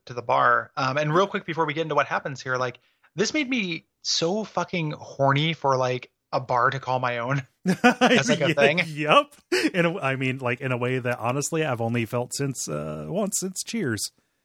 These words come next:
Speaker 1: Yeah, I just never, <laughs> like, never, I, even more than Cheers. Like,
Speaker 2: Oh,
Speaker 1: Cheers looks
Speaker 2: definitely.
Speaker 1: great, you know, but this looks better.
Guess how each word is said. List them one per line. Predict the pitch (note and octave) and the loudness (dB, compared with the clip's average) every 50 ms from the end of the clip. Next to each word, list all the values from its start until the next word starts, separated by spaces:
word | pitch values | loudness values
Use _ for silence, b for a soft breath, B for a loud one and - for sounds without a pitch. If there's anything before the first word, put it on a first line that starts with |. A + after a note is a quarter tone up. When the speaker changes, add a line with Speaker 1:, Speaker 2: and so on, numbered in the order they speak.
| _ _ _ - | _ _ _ -4
Speaker 1:
Yeah, | G3 G3+ F#3 - | -2 0 0 2
I | - D#3+ | 2 2
just | C3 D#3+ D#3+ - | 2 2 0 0
never, | F3 E3 D#3+ - F3+ F#3 F3+ F3 E3+ E3 | 0 0 0 2 4 4 4 4 2 2
<laughs> | |
like, | D3+ C#3+ C3+ - - - | 0 -2 -2 -4 -8 -16
never, | E3 D3 D3+ D#3+ E3 - E3+ | -8 -4 0 2 2 2 2
I, | F3+ G3+ G3 F3+ F#3 | 2 0 0 -4 -8
even | G3 A3 B3+ D4+ | -12 -10 -8 -6
more | C4 C4 - D4 | -4 -2 -2 -2
than | A3+ D3+ B2+ | -4 -6 -6
Cheers. | - - C3+ B2+ A#2+ A#2 A2+ | -8 -8 -8 -8 -8 -4 0
Like, | C3 - | 2 2
Speaker 2:
Oh, | G#3 | 2
Speaker 1:
Cheers | - B3+ C#4 C4 A3+ | 2 2 0 0 0
looks | A3+ G3 F3+ | -2 -4 -4
Speaker 2:
definitely. | - D3+ C#3 C3 | -2 -2 0 0
Speaker 1:
great, | C3+ C3+ - _ _ _ _ _ _ _ _ _ _ _ | -2 -4 -8 _ _ _ _ _ _ _ _ _ _ _
you | - E3 E3 | -4 0 2
know, | D#3+ D#3 D3+ D3+ | 4 4 4 2
but | D#3 E3+ | 2 2
this | G3+ G3+ - | 2 2 0
looks | G#3+ - - | 0 -2 -2
better. | - C3+ B2+ B2+ B2 A#2 - | -2 0 0 0 0 -2 -4